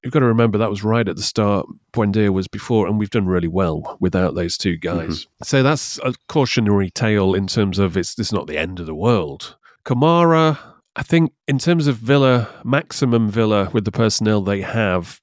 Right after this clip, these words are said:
Speaker 1: you need him to, to pull off a performance like we did against Manchester City. But how many times have, have we replicated that performance since? How many times have clubs now started to kind of work out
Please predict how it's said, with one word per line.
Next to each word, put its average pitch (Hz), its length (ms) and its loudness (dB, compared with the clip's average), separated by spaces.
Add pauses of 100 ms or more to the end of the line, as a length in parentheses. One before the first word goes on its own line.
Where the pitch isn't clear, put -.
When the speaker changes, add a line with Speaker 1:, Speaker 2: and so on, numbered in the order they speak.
Speaker 1:
you 123 140 0
need 123 240 6
him 104 480 2
to, 107 200 -2 (160)
to 107 100 -4
pull 113 180 0
off 98 140 -4
a 101 40 -4
performance 98 520 -2
like 98 160 0
we 98 140 -2
did 92 160 0
against 90 280 -4
Manchester 98 460 -2
City. - 540 -6 (140)
But 117 260 0 (180)
how 135 120 -4
many 120 140 2
times 110 280 0
have, 101 220 2
have 107 220 -4
we 104 120 0
replicated 101 680 -2
that 107 200 -2
performance 92 480 -4
since? - 640 -4 (260)
How 127 160 -2
many 123 200 4
times 113 440 0
have 110 220 -6
clubs 117 460 -2
now 104 180 2
started - 320 -4
to - 80 -8
kind 110 180 -4
of 92 160 -8
work 107 400 0 (240)
out 107 380 0